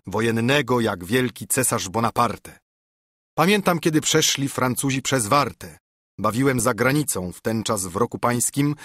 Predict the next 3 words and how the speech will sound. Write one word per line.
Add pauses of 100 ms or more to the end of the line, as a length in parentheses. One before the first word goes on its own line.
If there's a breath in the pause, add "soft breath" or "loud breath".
(280 loud breath)
tysiącznym
osiemsetnym
szóstym.